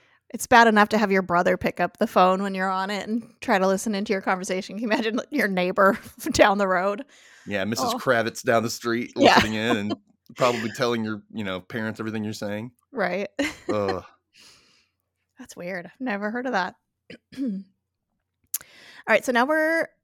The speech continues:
Speaker 1: we're back in Patty's bedroom, and Patty's, like, looking at the handcuffs. She's trying the key in the lock,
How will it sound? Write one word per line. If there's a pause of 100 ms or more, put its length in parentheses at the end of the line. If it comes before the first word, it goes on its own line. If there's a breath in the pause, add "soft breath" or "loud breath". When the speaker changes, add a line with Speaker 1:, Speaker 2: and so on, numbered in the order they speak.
Speaker 1:
we're
back
in
Patty's
bedroom,
and
Patty's,
like,
looking
at
the
handcuffs.
She's
trying
the
key
in
the
lock,